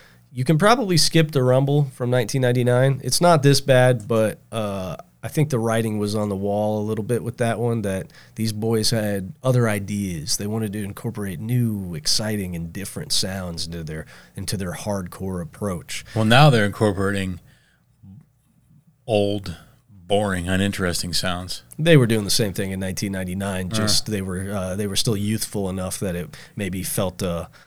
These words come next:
Speaker 1: a little bit more charming, you know
Speaker 2: Yeah.
Speaker 1: what I mean? But the baby has grown old.
Speaker 2: So this is a band I've never really paid much attention to.
Speaker 1: Yeah.
Speaker 2: I got the Unbroken split.
Speaker 1: Sure, yeah.
Speaker 2: Right, and that's it.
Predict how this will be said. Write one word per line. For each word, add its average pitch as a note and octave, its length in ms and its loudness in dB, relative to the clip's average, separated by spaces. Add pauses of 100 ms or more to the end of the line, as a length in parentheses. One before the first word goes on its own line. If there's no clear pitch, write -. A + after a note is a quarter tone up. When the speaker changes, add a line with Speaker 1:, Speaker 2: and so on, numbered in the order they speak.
(120)
Speaker 1:
a G#2+ 40 -20
little G2+ 180 -8
bit F#2+ 140 -6
more F2+ 180 -6
charming, F2 640 -6
you A2 60 -2
know G#2+ 80 0
Speaker 2:
Yeah. G#2+ 100 2
Speaker 1:
what F2+ 60 -2
I F2+ 60 -2
mean? F#2+ 200 -4
But F2 140 -6
the F2 80 -8
baby F#2 380 -4
has F2 140 -8
grown F2 360 -8
old. D#2+ 360 -8 (460)
Speaker 2:
So - 140 4
this D3+ 120 12
is C#3+ 60 8
a B2 40 2
band B2 260 6
I've G#2+ 100 4
never G2+ 180 -2
really G2 200 -2
paid G2 200 -2
much G2 180 -4
attention - 340 -6
to. G2 280 -6
Speaker 1:
Yeah. E2+ 260 -4 (200)
Speaker 2:
I A2 80 -4
got G#2 160 -2
the G#2 80 -2
Unbroken G2 720 -2
split. - 440 -6 (120)
Speaker 1:
Sure, E2 260 -6
yeah. D#2 240 -6
Speaker 2:
Right, G#2 320 0
and G#2 140 0
that's - 260 -2
it. - 300 -2